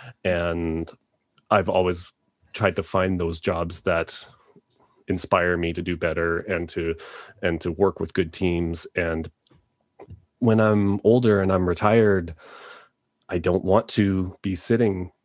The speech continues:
at some gorgeous mahogany desk with a vintage typewriter and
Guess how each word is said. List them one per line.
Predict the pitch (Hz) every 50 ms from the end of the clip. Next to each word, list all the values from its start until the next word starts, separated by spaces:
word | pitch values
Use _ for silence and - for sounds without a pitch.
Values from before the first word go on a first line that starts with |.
| - _ -
at | - 98 95 -
some | - - 95 92 92 90 85 80 80 _ _ _ _ _ _ _ _ _ _ _ _ _ - - _ - _ _ _ _ _ _ - 131 113
gorgeous | 98 117 104 101 101 95 104 98 - -
mahogany | 101 95 98 92 107 107 107 98 101 101 101
desk | 90 95 107 110 104 98 - - - - - - - -
with | - 92 82 98
a | 92
vintage | 82 82 101 104 - 101 95 87 -
typewriter | - - 107 110 - - 98 87 85 82 82 82 82 - - - -
and | - 87 80 80 80 78 78 73